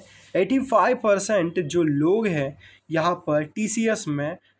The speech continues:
जो लोग हैं इसे बाय करने के लिए कह रहे हैं, लगभग एटी फ़ाइव परसेंट लोग,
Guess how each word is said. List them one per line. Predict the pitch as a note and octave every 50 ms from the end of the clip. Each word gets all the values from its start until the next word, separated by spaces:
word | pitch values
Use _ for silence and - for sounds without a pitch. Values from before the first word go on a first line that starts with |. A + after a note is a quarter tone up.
| _ _ _ -
जो | D3+ D3 A3 A#3+
लोग | G#3+ D#3+ D#3 F#3+ A3 B3 B3+ A3
हैं | G3 G3 G#3 G#3+ A3
इसे | - - D#3+ - - F#3+
बाय | F#3 D3+ B2+ C3+ C#3 C#3+ F3+ G3+
करने | G3 G#3+ G#3 G#3 G#3 G3+
के | - F#3+
लिए | F#3+ F#3+ F#3
कह | F#3+ - D#3+ E3 F3
रहे | E3+ E3 E3 E3
हैं, | D#3+ E3 E3+
लगभग | D#3+ D3+ C#3+ C#3+ D#3+ F3+ F#3 E3+ D3+ D#3 F3 F3+ F3 -
एटी | F3 D3+ D3 E3+
फ़ाइव | D#3 - - D3+ D#3 D#3 D#3
परसेंट | F3 D#3+ D3+ - D#3+ D3 C#3+
लोग, | C#3 C#3+ F3+ G#3+ A3 F#3+ F3 F3